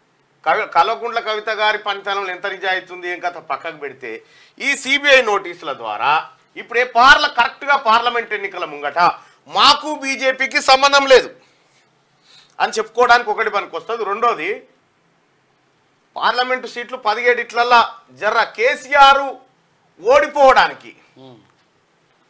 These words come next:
Speaker 1: అంటే, తనంతల తాను ఓడిపోయి భారతీయ జనతా పార్టీని ఇంకో పార్టీలో గెలిపించడానికి ఇది అస్త్రంగా కేంద్ర ప్రభుత్వం వాడొచ్చు, ఒక అస్త్రంగా కేంద్ర ప్రభుత్వం వాడొచ్చు. మీరు గతంలో చూస్తే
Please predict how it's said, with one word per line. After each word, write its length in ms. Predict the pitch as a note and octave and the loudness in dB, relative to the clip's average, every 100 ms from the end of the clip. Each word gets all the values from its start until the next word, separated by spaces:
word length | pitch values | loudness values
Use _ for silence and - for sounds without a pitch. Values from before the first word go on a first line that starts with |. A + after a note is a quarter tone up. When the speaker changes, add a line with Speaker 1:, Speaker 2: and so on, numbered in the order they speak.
| G3 | -8
Speaker 1:
అంటే, 120 | B3+ | -4
తనంతల 480 | A#3 B3 C#4+ D4 C#4 | 0 2 2 0 0
తాను 280 | C4+ C4 | 2 0
ఓడిపోయి 400 | B3 A#3+ A#3+ C#4 | 0 -2 -2 -4
భారతీయ 400 | B3+ A3+ B3+ C4 | 0 0 0 -2
జనతా 300 | A#3 A#3+ A#3+ | -6 -2 0
పార్టీని 340 | A3+ A3+ A#3 B3+ | 0 0 -2 -8
ఇంకో 200 | A3+ A#3 | -4 -4
పార్టీలో 400 | A3 G#3+ A3+ A3+ | -2 -2 -4 -6
గెలిపించడానికి 1080 | F3+ G#3+ G#3+ G#3+ G#3+ G3+ A3 C#4 A3 A3+ _ _ _ _ _ _ _ A#3 | -6 -8 -10 -8 -2 -2 -4 -6 -6 -8 _ _ _ _ _ _ _ -10
ఇది 140 | C4+ | 2
అస్త్రంగా 520 | C#4 C4 D4+ D4 D4 | 4 4 2 0 2
కేంద్ర 380 | D4 C4 C#4+ C#4 | 0 0 0 0
ప్రభుత్వం 420 | C4+ A#3+ A3 B3+ C4+ | 0 -4 -6 -4 2
వాడొచ్చు, 420 | A3+ F#3 D#3+ A2 | 2 2 -4 -16
ఒక 300 | G2 _ - _ _ _ _ _ _ _ _ _ _ _ _ _ - | -20 _ -20 _ _ _ _ _ _ _ _ _ _ _ _ _ -2
అస్త్రంగా 420 | G#3+ - C#4 C4+ | 0 2 0 2
కేంద్ర 320 | C4+ B3 B3+ | 0 -2 -4
ప్రభుత్వం 380 | A#3+ A#3 A3+ C4+ | -4 -4 -6 -2
వాడొచ్చు. 400 | B3 F#3+ D3+ - _ _ _ _ _ _ _ _ _ _ _ _ _ _ | 0 0 -2 -14 _ _ _ _ _ _ _ _ _ _ _ _ _ _
మీరు 120 | A3+ | -6
గతంలో 520 | G#3 A#3 C#4 D4 B3+ | -2 -2 0 0 0
చూస్తే 520 | B3+ - B3 E3 D#3+ | -4 -2 0 0 -4